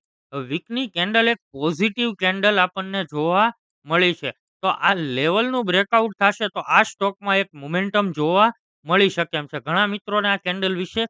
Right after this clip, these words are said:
ખબર જ હશે કે આ કેન્ડલ બને ત્યારે કેવી મોમેન્ટમ આપણને જોવા મળે છે. પણ આ જ્યારે કેન્ડલનો લોનું બ્રેકડાઉન થઈ જશે,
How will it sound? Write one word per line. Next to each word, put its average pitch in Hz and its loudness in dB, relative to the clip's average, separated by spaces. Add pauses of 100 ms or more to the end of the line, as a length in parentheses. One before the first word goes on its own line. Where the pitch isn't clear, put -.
ખબર 190 4
જ 143 -2
હશે 185 -4 (380)
કે 185 0
આ 180 4
કેન્ડલ 202 -4 (160)
બને 185 2
ત્યારે 165 -2
કેવી 185 -2
મોમેન્ટમ 180 -4
આપણને 175 -6
જોવા 170 -2 (360)
મળે 165 2
છે. 110 -8 (320)
પણ 185 4 (100)
આ 160 4
જ્યારે 175 0
કેન્ડલનો 214 -2
લોનું 175 0
બ્રેકડાઉન 208 2
થઈ 208 0
જશે, 185 0